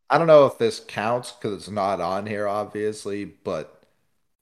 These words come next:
Gold Glove is maybe my favorite named and looking award. And then when you're the best of all the Gold Gloves and you get the Platinum Glove,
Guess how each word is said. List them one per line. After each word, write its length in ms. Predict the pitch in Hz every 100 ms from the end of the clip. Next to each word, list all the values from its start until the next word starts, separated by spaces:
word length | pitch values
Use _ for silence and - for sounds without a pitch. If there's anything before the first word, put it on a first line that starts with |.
| _ _ _ -
Gold 400 | 120 147 - 92
Glove 580 | 107 104 82 73 - -
is 480 | 98 87 82 92 -
maybe 280 | 90 98 92
my 180 | 92 90
favorite 500 | - 87 80 80 92
named 560 | 98 98 104 101 98 92
and 440 | 92 92 82 80 _
looking 480 | 98 92 90 85 80
award. 580 | 80 73 73 62 76 -
And 140 | 95 95
then 180 | 98 95
when 140 | 95
you're 200 | 95 95
the 120 | 87 - _
best 340 | 120 120 - 107
of 100 | 92
all 320 | 131 143 135
the 60 | 107
Gold 340 | 104 98 92
Gloves 340 | - 92 87 87
and 80 |
you 80 | 98
get 160 | 101 -
the 60 |
Platinum 600 | - - 123 131 147 143 151
Glove, 460 | 156 170 202 -